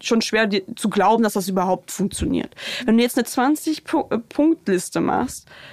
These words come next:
dann denkst du dir, guckst du dir an, denkst du dir, „Ja, das ist unrealistisch, dass ich mit, mit all diesen Punkten finde. Das kann ja nicht funktionieren.“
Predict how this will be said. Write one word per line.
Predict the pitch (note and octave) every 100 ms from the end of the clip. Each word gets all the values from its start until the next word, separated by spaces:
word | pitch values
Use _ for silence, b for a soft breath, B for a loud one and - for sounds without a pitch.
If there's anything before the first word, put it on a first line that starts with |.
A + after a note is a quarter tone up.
| B
dann | G#3
denkst | G#3+ A#3
du | A3
dir, | A3+
guckst | A#3 A#3 -
du |
dir | A3+
an, | F#3+
denkst | G#3 G3+
du |
dir, |
„Ja, | C#3+
das | D#3
ist | G#3
unrealistisch, | G#3+ F3+ - F#3 - -
dass |
ich | F#3+
mit, | F#3+ -
mit | F#3+ -
all | F#3 F#3+
diesen | F#3 F#3
Punkten | G#3 A3 -
finde. | F#3 - - D#3+
Das | E3+
kann | - F#3
ja |
nicht | F#3 F3+
funktionieren.“ | F#3 E3+ F3+ F#3+ D#3